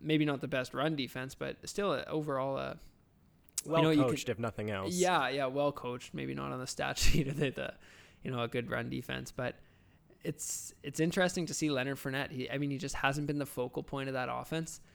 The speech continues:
Speaker 1: um, the last couple of years. You know, with Blake Bortles back there, he, you know, the teams are stacking the box, and, and now the fact that Minshew's playing the way he is, like, he's just not getting the attention that I think he deserves. I think Leonard Fournette is still a player that,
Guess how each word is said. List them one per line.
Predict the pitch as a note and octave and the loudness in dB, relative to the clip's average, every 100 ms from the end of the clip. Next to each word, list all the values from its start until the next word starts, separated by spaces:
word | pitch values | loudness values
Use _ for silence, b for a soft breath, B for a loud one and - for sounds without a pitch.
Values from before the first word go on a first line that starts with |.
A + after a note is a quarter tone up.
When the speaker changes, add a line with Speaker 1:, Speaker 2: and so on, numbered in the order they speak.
| b - | b -6
Speaker 1:
um, | C3+ C3 B2+ | -2 -2 -2
the | B2+ | 0
last | B2+ C3 | 0 0
couple | - C3 C3 | -2 -4 -4
of | |
years. | B2 B2+ D3 | -2 -2 -4
You | |
know, | B2+ | -6
with | B2 - | -8 -6
Blake | C3+ C3+ | -6 -6
Bortles | C3+ C3 C#3+ B2+ | -6 -6 -6 -6
back | C3+ C3+ | -6 -4
there, | C#3 | -4
he, | C#3 C3 - | -4 -6 -8
you | C#3 C#3 | -6 -6
know, | C3+ | -6
the | - - | -12 -16
teams | - C3+ C3+ | -10 -8 -8
are | |
stacking | B2+ C3+ C3 C3+ | -6 -6 -4 -6
the | |
box, | C3 C#3 C#3+ - | -6 -4 -4 -4
and, | C#3 C#3 F#3+ | -8 -8 -8
and | C3+ | -6
now | C3+ C#3 | -2 0
the | |
fact | C#3+ C3+ C3 | 2 2 0
that | C#3 - | -2 -6
Minshew's | - C3 C3+ C#3 C3 | -6 -6 -4 -4 -4
playing | - C3+ C#3 | -4 -2 -2
the | |
way | C#3 D3 | 0 0
he | D3+ | 0
is, | F3 F#3 | -2 -2
like, | C#3+ D3 | -6 -8
he's | - C#3+ | -8 -6
just | F3 F3+ | -4 -4
not | E3 E3 | -4 -2
getting | D#3+ D3+ | -2 -2
the | D3 | -4
attention | C#3 C3 C3 D3 | -4 -8 -8 -6
that | C3 | -6
I | B2 | -6
think | C3 B2+ | -8 -8
he | C3 | -8
deserves. | B2 B2+ C#3+ B2 | -6 -4 -2 -4
I | C#3 | -6
think | C#3+ C#3 | -8 -4
Leonard | B2+ C#3+ | -2 -2
Fournette | C#3 C3 B2 | -4 -4 -4
is | B2+ | -4
still | - B2 B2+ | -4 -2 -2
a | |
player | B2 C3+ C3 B2+ | -4 -4 -4 -4
that, | B2 B2 | -6 -8